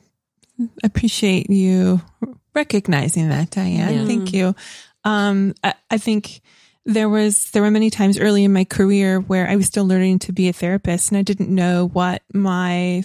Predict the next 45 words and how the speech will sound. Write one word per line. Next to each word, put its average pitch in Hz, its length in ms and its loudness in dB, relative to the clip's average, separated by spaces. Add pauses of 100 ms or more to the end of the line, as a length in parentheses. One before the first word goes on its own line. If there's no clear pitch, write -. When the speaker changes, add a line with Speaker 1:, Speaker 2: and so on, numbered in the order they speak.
Speaker 1:
what 220 160 -4
my 240 160 -4
rights 269 440 -6
were 196 480 -8
as 196 320 -8
a 202 60 -4
human 196 280 -4
Speaker 3:
Mm. 185 40 -6
Speaker 1:
being 185 180 -2
showing 190 380 -4
up 190 160 -8
in 185 140 -8
that 170 180 -14
work. 190 540 -6 (420)
And 196 400 0
I 196 280 2 (100)
actually, 185 760 2
I 196 60 -2
think 196 380 -4 (200)
now 208 240 0
that 185 120 2
I 185 60 0
think 240 180 -2
about 190 240 0
it, 185 140 -2 (220)
looked 196 460 -2
at, 196 160 -2
looked 202 240 -2
to 208 80 0
my 180 160 0
kids 202 640 -4
and 202 120 0
all 185 140 0
the 180 80 0
things 185 240 0
I 175 100 0
taught 175 260 -4
them 185 120 2
about 180 320 -2
boundaries 170 680 0
for 190 120 -4
themselves, 180 680 -2
Speaker 3:
Mm. - 400 -18
Speaker 1:
where 208 160 0
I, 190 180 -4